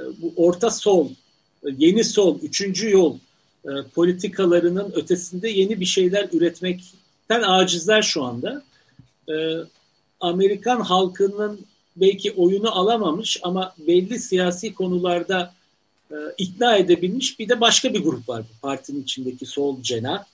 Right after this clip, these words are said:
diyelim. Onlar evet sayıca üstün değiller ama,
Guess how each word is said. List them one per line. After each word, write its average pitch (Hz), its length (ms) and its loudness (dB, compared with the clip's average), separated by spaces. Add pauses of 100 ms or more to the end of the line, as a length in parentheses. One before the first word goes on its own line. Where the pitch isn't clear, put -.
diyelim. 127 400 -6 (440)
Onlar 190 420 -2
evet 196 260 2
sayıca 175 360 2
üstün 180 440 -6
değiller 185 440 -2
ama, 277 320 -4